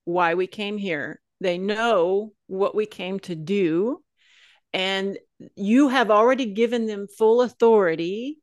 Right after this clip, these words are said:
to help you along that journey. So you might think that you have the worst dog ever because they're chewing everything up in the house. There's a message for you to try and get you back on your course from that dog.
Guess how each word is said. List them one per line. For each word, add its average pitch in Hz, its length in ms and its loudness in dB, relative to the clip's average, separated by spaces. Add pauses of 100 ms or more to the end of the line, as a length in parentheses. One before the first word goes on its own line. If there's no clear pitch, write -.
to 208 160 -4
help 214 400 0
you 180 220 -2
along 170 300 -6
that 165 220 -8
journey. 175 520 -10 (400)
So 208 420 4
you 233 240 2
might 247 300 2
think 220 240 -4
that 214 220 -4
you 208 180 -8
have 208 220 -4
the 175 80 -4
worst 208 320 -2
dog 196 280 -2
ever 226 340 2
because 196 280 -4
they're 180 140 -6
chewing 190 340 -4
everything 233 380 -2
up 208 120 -4
in 185 100 -4
the 180 40 -6
house. 247 640 -2 (840)
There's 233 180 2
a 269 60 2
message 285 440 4
for 233 160 0
you 165 460 -4
to - 100 -18
try 208 220 -6
and 202 120 -4
get 214 200 -6
you 220 100 -6
back 190 440 -2
on 190 220 -6
your 185 220 -10 (120)
course - 720 -4 (240)
from 180 240 -8
that 175 220 -6
dog. 165 440 -4